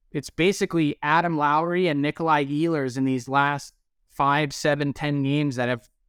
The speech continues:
you know, held up their end of the bargain, and that's it. And they've, their last seven games, they've outshot their opponents by fifty-five shots. Most of their underlying metrics, almost everything looks good,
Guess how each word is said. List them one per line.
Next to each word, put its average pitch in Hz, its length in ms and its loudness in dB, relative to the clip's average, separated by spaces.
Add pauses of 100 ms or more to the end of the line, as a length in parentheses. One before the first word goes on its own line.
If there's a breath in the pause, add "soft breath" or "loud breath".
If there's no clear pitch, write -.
(520)
you 127 140 -4
know, 110 160 -4
held 147 320 2
up 147 180 0
their 135 180 -2
end 139 200 0
of 127 60 -2
the 120 60 -6
bargain, 135 440 0
and 127 100 0
that's 131 240 -2
it. 143 300 -4 (760)
And 147 600 0 (180)
they've, 147 320 0 (580)
their 151 140 -2
last 170 340 2
seven 180 300 0
games, 175 300 -2
they've 147 180 -2
outshot 165 640 -2
their 156 140 0
opponents 165 500 -2
by 127 200 -2
fifty-five 147 840 -2
shots. - 560 -4 (1040)
Most 180 480 0
of 196 160 0
their 175 180 2
underlying 170 680 0
metrics, 185 540 -2 (180)
almost 190 500 -2
everything 175 640 0
looks 156 280 0
good, 127 580 -2